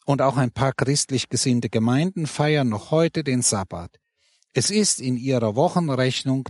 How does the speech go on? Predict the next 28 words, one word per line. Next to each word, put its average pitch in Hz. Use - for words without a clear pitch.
der 113
siebente 110
Tag 190
und 131
entspricht 117
unserem 113
Samstag, 92
der 110
für 123
uns 131
jedoch 127
kein 104
Feiertag 87
ist. -
Die 151
meisten 127
Christen 151
sehen 151
den 131
Sonntag 165
als 104
ihren 107
Gottesdiensttag 95
beziehungsweise 104
Sabbattag 98
an. 95
Man 123
vermutet, 117